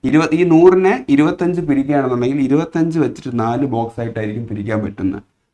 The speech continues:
അതായത് ഇരുപത്തഞ്ച്, അമ്പത്, എഴുപത്തഞ്ച്, നൂറ്. നാല് ബോക്സ് ആവുമ്പോൾ നൂറാവും. അങ്ങനെ നാല് ബോക്സ് ആയിട്ട്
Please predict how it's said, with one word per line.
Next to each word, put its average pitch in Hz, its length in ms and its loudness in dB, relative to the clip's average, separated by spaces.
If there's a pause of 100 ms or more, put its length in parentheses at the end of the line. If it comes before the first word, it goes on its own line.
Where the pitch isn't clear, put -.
അതായത് 127 320 0
ഇരുപത്തഞ്ച്, 127 680 -2
അമ്പത്, 113 460 -2
എഴുപത്തഞ്ച്, 110 640 -4
നൂറ്. 104 460 2
നാല് 120 280 0
ബോക്സ് 110 340 -4
ആവുമ്പോൾ 107 360 -4 (380)
നൂറാവും. 110 540 -6 (360)
അങ്ങനെ 180 360 4
നാല് 151 420 4
ബോക്സ് 127 380 -2
ആയിട്ട് 131 240 -2